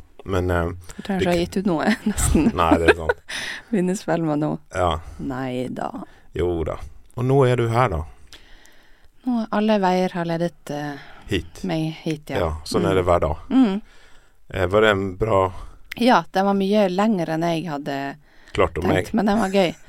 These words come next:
Speaker 1: <laughs>
Speaker 2: Jeg tror jeg hadde sagt at jeg, eh, ja, spilte trommer i Rassika, og nå har jeg startet soloprosjekt som heter Emblem Kardotters, der jeg spiller country. Men jeg har tatt med meg bassisten fra Rassika, da, Marie.
Speaker 1: Ja.
Speaker 2: Spiller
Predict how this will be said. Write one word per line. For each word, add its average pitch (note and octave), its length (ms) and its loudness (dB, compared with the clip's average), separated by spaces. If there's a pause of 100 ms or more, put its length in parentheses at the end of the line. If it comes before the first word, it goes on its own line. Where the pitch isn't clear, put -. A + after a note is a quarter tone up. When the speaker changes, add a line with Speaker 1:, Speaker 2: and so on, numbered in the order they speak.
Speaker 1:
<laughs> - 240 -6
Speaker 2:
Jeg A3 240 -2
tror G3 160 2
jeg F#3+ 100 4
hadde F3+ 240 2
sagt - 380 -4
at D3 160 -4
jeg, C#3+ 240 -6 (160)
eh, - 320 -12 (340)
ja, - 200 -2 (100)
spilte F3+ 400 -4
trommer F3+ 260 -2
i F#3 100 0
Rassika, F3 520 2 (100)
og F3 240 0
nå E3 340 0 (140)
har D3 160 -4
jeg C#3+ 140 -10
startet D3 420 -8
soloprosjekt C#3+ 800 -8 (280)
som - 160 -12
heter C#3+ 100 -2
Emblem D3 240 -4
Kardotters, D3 680 -6 (160)
der - 100 -10
jeg D3+ 100 -12
spiller C#3+ 220 -10
country. E3+ 460 -4 (400)
Men E3+ 80 -4
jeg - 0 -
har E3+ 80 0
tatt E3+ 180 -4
med F#3 160 2
meg D3 120 0
bassisten D3 420 -4
fra C#3+ 120 -2
Rassika, C3 300 -6
da, - 140 -4 (120)
Marie. D#3 260 0
Speaker 1:
Ja. C3 80 0 (280)
Speaker 2:
Spiller F#2+ 220 -2